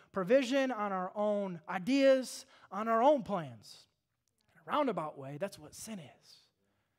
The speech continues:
Doing your path over God's path. Lord, show me worry is sin. And so I'm not saying we can't experience worry. You're gonna, you're gonna worry about your kids.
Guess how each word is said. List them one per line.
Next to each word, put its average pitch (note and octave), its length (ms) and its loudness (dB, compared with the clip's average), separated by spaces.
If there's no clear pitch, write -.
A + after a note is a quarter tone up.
Doing G3 280 -4
your G#3 220 0
path E3+ 460 -6
over E3+ 240 -10
God's C4 320 0
path. D#3+ 180 -12
Lord, A#3+ 200 2
show D#4+ 260 6
me C4+ 160 0
worry D4+ 400 2
is C4+ 100 0
sin. C#4+ 500 -4
And C4 160 2
so C4+ 260 6
I'm F#4 160 4
not E4+ 240 2
saying A#3+ 420 4
we C#4 120 4
can't C4+ 280 -2
experience G3 760 -4
worry. C#3+ 460 -6
You're G#3+ 120 -4
gonna, B3+ 320 4
you're A#3+ 160 0
gonna A#3 340 2
worry B3 220 4
about G#3+ 260 -2
your E3+ 100 -8
kids. A#3+ 760 2